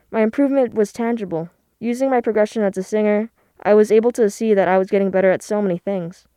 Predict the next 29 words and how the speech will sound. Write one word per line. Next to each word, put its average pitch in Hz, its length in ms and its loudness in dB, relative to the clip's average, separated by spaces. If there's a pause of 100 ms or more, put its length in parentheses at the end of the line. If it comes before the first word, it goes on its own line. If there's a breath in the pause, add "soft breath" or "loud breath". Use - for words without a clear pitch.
I 233 120 2
was 254 120 2
something, 247 440 -2
and 175 80 -2
I 180 120 0
did 185 180 0
not 190 260 -2
need 196 180 -2
other 185 220 -2
people 190 340 -6
to 175 80 -8
tell 185 240 -6
me 170 140 -4
that 156 180 -6
in 165 80 -8
order 165 180 -6
to 160 120 -8
feel 175 260 -6
it. - 220 -16 (420)
I - 100 -6
feel 269 200 -2
so 254 160 0
proud 226 200 2
of 214 80 0
myself 196 360 0
for 180 100 -8
coming 180 260 -4
so 175 160 -8
far. 160 440 -8